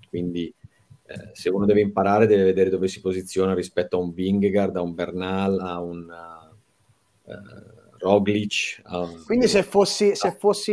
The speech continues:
Speaker 1: quindi
Speaker 2: in
Speaker 1: potrebbe
Speaker 2: Lefebvre, Evenepoel lo manderesti al Tour de France il prossimo anno?
Speaker 1: Sì, non, non vedo, dipende poi chiaramente com'è il percorso, ovviamente vedendo com'è il percorso del Giro d'Italia con tutti i chilometri a cronometro, ha molto senso andare al Giro d'Italia per Evenepoel.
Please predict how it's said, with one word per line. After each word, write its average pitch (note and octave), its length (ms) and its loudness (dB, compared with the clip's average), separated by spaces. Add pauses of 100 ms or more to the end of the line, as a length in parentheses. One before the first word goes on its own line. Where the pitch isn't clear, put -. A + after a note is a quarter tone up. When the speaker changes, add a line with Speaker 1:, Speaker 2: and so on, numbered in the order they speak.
(100)
Speaker 1:
quindi G3+ 160 2
Speaker 2:
in G3 120 2
Speaker 1:
potrebbe G#3+ 360 4
Speaker 2:
Lefebvre, G#3+ 400 6
Evenepoel F#3 560 0
lo D#3 100 -2
manderesti D#3 520 -6
al D3 80 -10
Tour D3 160 -12
de C3+ 100 -12
France C#3 460 -12
il - 40 -20
prossimo C3 420 -18
anno? - 280 -20 (1800)
Speaker 1:
Sì, - 1000 0
non, F#2 340 -2
non F#2+ 220 0
vedo, G2+ 480 8
dipende G#2+ 420 4
poi G#2+ 160 6
chiaramente G#2+ 460 4
com'è G#2 220 0
il G2+ 80 2
percorso, G#2+ 500 4
ovviamente G#2 420 0
vedendo G2 320 2
com'è G2 180 0
il G2 60 -2
percorso G2+ 340 -2
del G2+ 100 2
Giro G2 160 -2
d'Italia G2+ 320 2
con F2 120 -8
tutti - 160 -12
i F2+ 40 -8
chilometri F#2+ 340 -2
a F#2 60 2
cronometro, G2 680 0
ha F#2+ 100 -10
molto G2 400 2
senso F#2+ 340 -4
andare F2 240 -4
al E2+ 40 -4
Giro E2+ 200 -8
d'Italia F2+ 460 -4
per F2 140 -8
Evenepoel. F2 480 -10